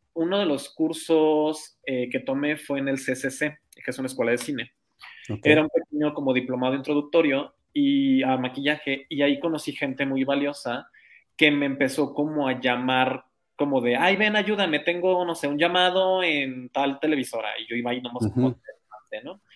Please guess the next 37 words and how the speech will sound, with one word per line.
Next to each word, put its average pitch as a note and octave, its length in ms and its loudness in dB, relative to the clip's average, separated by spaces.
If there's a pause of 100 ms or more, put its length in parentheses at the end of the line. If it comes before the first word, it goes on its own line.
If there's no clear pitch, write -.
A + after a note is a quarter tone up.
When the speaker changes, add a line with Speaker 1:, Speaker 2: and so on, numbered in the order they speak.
(360)
Speaker 2:
Sí. G2+ 260 -2
Speaker 1:
Y F3+ 120 4
el, F#3 140 2 (140)
el E3 160 2
primer, F#3 520 2
los F#3 120 -2
primeros G3 340 -2
proyectos G3+ 400 -2
que F#3 100 -6
yo E3 180 0
tuve, E3+ 500 2
curiosamente, D#3 560 -2
tenían C#3 300 -2
que D3 120 0
ver C#3 240 0
con C3+ 140 -4
este C3 160 -6
tipo - 220 -6
de D3 80 -2
llamados B2 380 -6
chicos, C3+ 600 -4
o F3 240 8
también, D#3+ 560 -2 (260)
yo E3 140 2
tengo F3 240 2
varios E3+ 280 4
amigos D3 540 -2
que B2 200 0
estudiaron, C3 680 0
eh, A#2 200 -4
cine, C3 480 -4 (120)
que B2 100 -8
son B2 160 -6
directores, B2+ 560 4
que - 60 -16
son B2 120 -10
fotógrafos, B2+ 640 -4